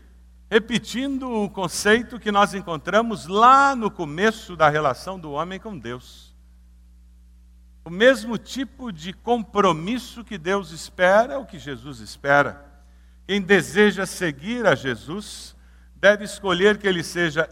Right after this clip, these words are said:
incondicionalmente seu Senhor e guia. Isso fará com qualquer outra lealdade seja subordinada à lealdade de Cristo. Essa semana, na reunião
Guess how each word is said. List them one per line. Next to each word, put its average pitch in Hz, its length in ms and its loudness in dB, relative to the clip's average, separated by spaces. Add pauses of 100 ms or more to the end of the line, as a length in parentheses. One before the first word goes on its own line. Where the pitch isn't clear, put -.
incondicionalmente 202 2000 -6 (960)
seu 156 140 -12
Senhor 131 640 -4 (800)
e 196 60 -16
guia. 180 720 -2 (360)
Isso - 120 -18
fará 269 220 2
com 269 120 -8
qualquer 247 460 -2
outra 220 680 4
lealdade 185 920 6
seja 208 340 -2
subordinada 175 1700 2 (220)
à 214 140 0
lealdade 160 880 2
de 143 140 -16
Cristo. - 540 -12 (840)
Essa - 120 -8
semana, 165 420 2
na 139 140 -2
reunião 143 480 -2